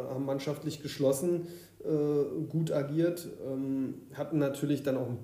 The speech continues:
bisschen das Quäntchen Glück, ähm, aber Ingwertsen, neun Punkte, Überdurchschnitt, Toussaint, also,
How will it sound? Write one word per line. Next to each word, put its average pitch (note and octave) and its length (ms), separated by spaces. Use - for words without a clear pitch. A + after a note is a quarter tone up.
bisschen G3 400
das C#3 160
Quäntchen C3+ 440
Glück, C3 320
ähm, B2 320
aber B2+ 200
Ingwertsen, C#3+ 540
neun C3 240
Punkte, C#3 800
Überdurchschnitt, C3 720
Toussaint, C3+ 640
also, B2+ 260